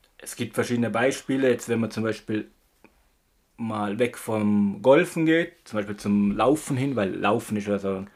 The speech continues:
ein Sport, wo wirklich viele betreiben und beim Laufen,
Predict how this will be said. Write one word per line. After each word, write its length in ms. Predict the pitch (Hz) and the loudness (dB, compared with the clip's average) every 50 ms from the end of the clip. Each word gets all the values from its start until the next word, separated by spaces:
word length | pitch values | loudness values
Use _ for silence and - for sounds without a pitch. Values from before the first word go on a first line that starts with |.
| _ - - - - - - | _ -20 -20 -20 -20 -18 -12
ein 100 | - 101 | -10 -10
Sport, 360 | - - - 110 113 113 - | -8 -2 0 0 0 0 -2
wo 100 | 107 101 | -4 -4
wirklich 280 | 110 107 - - 104 101 - - - - _ _ _ _ | -4 -6 -8 -10 -12 -14 -14 -18 -20 -20 _ _ _ _
viele 440 | - - - 120 120 117 117 110 110 | -14 -8 -6 -4 -2 0 0 0 0
betreiben 640 | 101 107 101 107 101 107 120 135 156 160 175 165 - | -2 -2 -4 -2 -4 -2 0 0 0 0 -2 -4 -4
und 220 | 110 107 101 - | -6 -8 -6 -4
beim 140 | 110 104 107 | -2 0 0
Laufen, 640 | 104 104 107 120 131 123 - - - 120 120 120 | 0 0 0 0 0 0 -4 -4 -2 -2 -2 -2